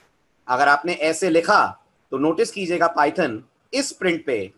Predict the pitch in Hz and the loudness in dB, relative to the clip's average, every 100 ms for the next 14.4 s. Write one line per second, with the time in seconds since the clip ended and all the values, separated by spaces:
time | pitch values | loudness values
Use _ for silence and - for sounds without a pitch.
0 | _ _ 135 139 143 160 143 131 123 156 | _ _ -4 -2 -2 -2 -2 -4 -4 -8
1 | 139 113 117 - 98 82 - _ _ _ | -8 -10 -10 -10 -14 -16 -20 _ _ _
2 | 190 226 226 175 175 170 165 165 185 170 | 0 0 2 -2 -2 0 0 0 -2 2
3 | 156 160 156 156 160 160 170 - 135 160 | 2 2 0 0 -4 -4 -4 -4 -4 0
4 | 165 165 185 185 190 214 240 247 _ _ | 0 0 -6 -4 -4 0 0 -2 _ _
5 | - 135 143 147 170 156 131 131 139 131 | -2 4 4 4 0 -2 -4 -6 -2 0
6 | - 143 151 120 107 104 90 _ _ _ | -2 -6 -6 -8 -10 -12 -16 _ _ _
7 | _ _ _ _ _ _ _ _ _ _ | _ _ _ _ _ _ _ _ _ _
8 | _ _ 101 151 262 - _ _ 151 185 | _ _ -4 -2 -2 -6 _ _ 0 2
9 | - - - 190 180 202 175 165 170 123 | 0 -2 2 2 0 -4 -4 0 0 0
10 | - _ _ 147 160 185 196 202 202 165 | -4 _ _ 2 4 2 -2 -4 0 -2
11 | - 202 175 147 120 104 85 - _ _ | -2 -6 0 0 0 -4 -8 -14 _ _
12 | _ _ - 127 143 160 156 156 - 165 | _ _ -8 -2 0 0 2 2 2 -4
13 | 175 175 185 220 - 185 185 160 160 135 | -6 -6 -6 -6 0 -2 0 -4 -6 -6
14 | 117 107 95 | -8 -10 -14